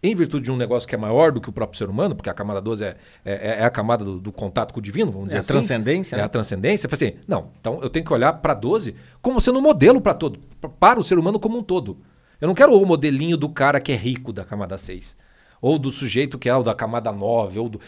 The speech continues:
Speaker 1: ou da onze, o cara que é o Alexandre o Grande, que é um Churchill, que é o cara que mudou a história e tudo mais. Tem modelos de pessoas que simbolizam melhor cada camada, mas eu quero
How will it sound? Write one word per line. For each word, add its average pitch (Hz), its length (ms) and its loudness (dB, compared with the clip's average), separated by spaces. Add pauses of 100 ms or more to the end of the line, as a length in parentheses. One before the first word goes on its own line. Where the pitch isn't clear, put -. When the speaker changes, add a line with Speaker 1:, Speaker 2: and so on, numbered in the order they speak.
Speaker 1:
ou 120 120 -2
da 123 100 0
onze, 113 320 -4
o 104 60 -12
cara 110 160 -6
que 113 80 -8
é - 20 -4
o 117 40 0
Alexandre 113 440 -4
o - 40 -4
Grande, 101 520 -4 (160)
que - 80 -4
é 123 40 2
um 123 140 -2
Churchill, 123 600 0
que - 60 -18 (160)
é - 40 -8
o - 20 -4
cara 127 100 -4
que 123 140 -6
mudou 131 360 -2
a - 20 2
história 120 640 0
e 107 40 -2
tudo 127 180 -6
mais. 110 160 -2 (380)
Tem 190 100 2
modelos 208 680 2
de 101 120 -10
pessoas 131 560 0
que 214 200 -4 (220)
simbolizam 196 560 0
melhor 175 220 2
cada 180 200 0
camada, 151 360 2
mas 127 120 0
eu 156 60 0
quero 196 320 2